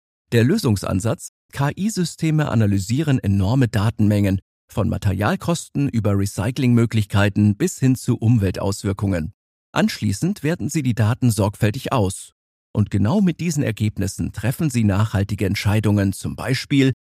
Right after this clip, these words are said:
soll dieses Material wiederverwendet werden? Können wir es sorgenlos recyceln? Wie entsorgen wir es am besten? Ein weiterer Trend sind sogenannte Trashbots. Sie lassen sich direkt neben Baustellen nieder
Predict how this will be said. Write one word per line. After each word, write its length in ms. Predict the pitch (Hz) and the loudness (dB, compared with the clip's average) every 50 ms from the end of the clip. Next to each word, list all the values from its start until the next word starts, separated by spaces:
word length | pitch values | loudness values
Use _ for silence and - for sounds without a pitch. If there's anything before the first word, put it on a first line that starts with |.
| _ _ - | _ _ -16
soll 300 | - 101 135 160 208 202 | -6 -2 0 0 0 -2
dieses 340 | - 190 165 160 147 - 147 | -4 -6 -6 -6 -6 -2 -2
Material 640 | 143 135 - 131 120 110 117 113 117 113 104 107 | -2 0 0 0 0 2 2 2 2 2 0 0
wiederverwendet 760 | 127 202 220 170 120 101 - 104 95 95 95 95 95 85 - | -2 -2 0 0 0 0 0 0 0 0 0 -2 -2 -4 -4
werden? 340 | 92 90 87 101 151 220 - _ _ _ _ _ _ | -4 -2 0 0 0 -2 -4 _ _ _ _ _ _
Können 280 | - 127 160 196 208 190 | -2 0 0 2 0 0
wir 140 | 160 - - | 0 -2 -2
es 160 | 113 - - | -2 -2 -2
sorgenlos 560 | - 90 113 180 202 185 143 127 127 - - | -4 -2 -2 0 0 0 0 0 0 0 0
recyceln? 640 | 107 104 98 - - 76 87 101 - 131 180 220 233 - _ _ _ _ _ - | 0 -2 -2 -2 -6 -8 -6 -2 -2 0 0 -2 -4 -8 _ _ _ _ _ -14
Wie 280 | 113 104 - 180 226 - | -10 -6 -4 -4 -2 0
entsorgen 560 | - 123 120 - - 123 - 113 - 160 123 | 2 0 0 0 -2 -4 -4 -2 0 2 2
wir 100 | 110 - | 4 2
es 100 | 101 - | 2 2
am 120 | 101 95 | 0 0
besten? 420 | 92 98 107 - - - - - - _ _ _ _ _ _ _ _ _ _ _ _ _ | 0 0 -2 -4 -4 -6 -6 -6 -6 _ _ _ _ _ _ _ _ _ _ _ _ _
Ein 160 | - 135 143 147 | -2 0 0 0
weiterer 320 | 208 226 - 214 160 156 | 0 -2 -2 -2 -2 -2
Trend 260 | - - 143 127 139 | -2 0 0 0 0
sind 180 | - - 123 107 | 0 0 -2 0
sogenannte 600 | - 117 120 123 113 107 107 110 98 110 104 110 - _ | 0 0 2 2 2 2 2 2 2 2 0 0 -2 _
Trashbots. 880 | - - 104 101 120 131 - - - - 73 - - - - - - - _ _ _ | -8 -2 2 4 4 4 2 0 -4 -4 -6 -6 -6 -10 -16 -16 -18 -20 _ _ _
Sie 140 | _ - 127 | _ -4 -2
lassen 240 | - 156 175 - 190 | -2 -2 -2 -4 -4
sich 220 | - 127 113 - | -2 -2 -2 -2
direkt 400 | - 113 92 120 143 - - - | 0 -2 0 -2 -2 -4 -4 -4
neben 240 | 107 101 92 95 95 | -2 -2 -2 -2 -4
Baustellen 500 | - - 113 151 - - - 113 110 117 | -4 -4 -4 -4 -2 0 2 4 4 6
nieder 320 | 117 117 120 120 110 107 | 6 4 4 4 4 2